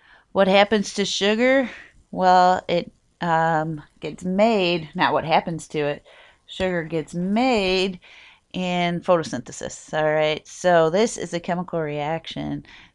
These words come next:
that symbolizes what goes on in photosynthesis. You got some carbon dioxide and some water, and plants make their own sugar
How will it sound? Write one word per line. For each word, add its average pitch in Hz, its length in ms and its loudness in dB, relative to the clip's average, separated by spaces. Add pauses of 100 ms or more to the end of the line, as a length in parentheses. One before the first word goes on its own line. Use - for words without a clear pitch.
that 156 300 2
symbolizes 160 1300 0
what 165 300 -6
goes 233 260 0
on 165 220 0
in 170 100 -6
photosynthesis. - 880 -8 (300)
You 170 80 -8
got 165 180 -2
some 160 140 -6
carbon 170 320 2
dioxide 226 580 2
and 233 160 -2
some 240 140 2
water, 147 540 2 (380)
and 156 680 -4
plants - 420 -6
make 185 300 -6
their 156 180 -4
own 196 200 -2
sugar 143 520 -4